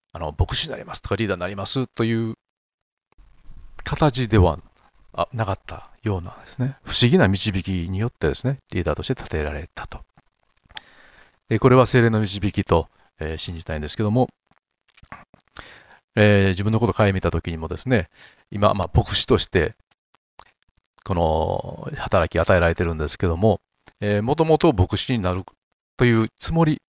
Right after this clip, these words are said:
はなかったというかですね、予定はなかったというか、えー、教会で、まあ、働く必要は自分自身にあると思いますので、えー、サラリーマンやりながらですね、えー、教会の仕事もやっていく、うん、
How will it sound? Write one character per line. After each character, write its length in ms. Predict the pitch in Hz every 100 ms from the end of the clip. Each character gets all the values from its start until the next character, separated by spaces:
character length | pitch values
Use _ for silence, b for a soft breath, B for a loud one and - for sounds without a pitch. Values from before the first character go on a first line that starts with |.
| _ _ _ _ _ _ _ _ _ _ _ _ _ _ _ _ _ _
は 100 | -
な 120 | 131 147
か 100 | 101
っ 60 | -
た 100 | 80
と 100 | -
い 20 |
う 20 |
か 60 | 92
で 60 |
す 80 | -
ね、 120 | 139
予 140 | 117 117
定 160 | 127
は 80 | 120
な 120 | 123
か 80 | 123
っ 20 |
た 120 | 104 -
と 80 |
い 40 | 64
う 40 |
か、 220 | - - - B B B B _
え 560 | 92 92 85 80 82 -
ー、 40 |
教 180 | - 180
会 220 | 170 160
で、 220 | 156 170 - _ _ _
ま 80 | 113
あ、 20 |
働 340 | - 147 143 -
く 140 | 131
必 200 | - -
要 120 | 143
は 160 | 165 - _ _ _ _
自 80 | 101
分 80 | -
自 140 | 185
身 40 |
に 40 | 87
あ 40 |
る 80 | 85
と 100 | 85
思 120 | 85
い 40 | 82
ま 100 | 85
す 160 | -
の 80 | -
で、 160 | 131 165 b b b _
え 400 | 85 85 78 90
ー、 20 | - _
サ 200 | - -
ラ 80 | 127
リ 60 | 196
ー 40 |
マ 80 | 139
ン 40 |
や 80 | 139
り 60 | 165
な 120 | 160
が 80 | 147
ら 100 | 87
で 60 |
す 100 | -
ね、 140 | 139 - _ _ B B B _
え 60 |
ー、 40 | 117
教 140 | 113
会 80 | 104
の 60 | 92
仕 100 | 110
事 160 | 98
も 120 | 101
や 80 | 95
っ 40 | -
て 100 | 95
い 60 |
く、 300 | - 90 85 - _ _ _ _ _ _ _ _ _ _ _
う 40 | -
ん、 300 | - -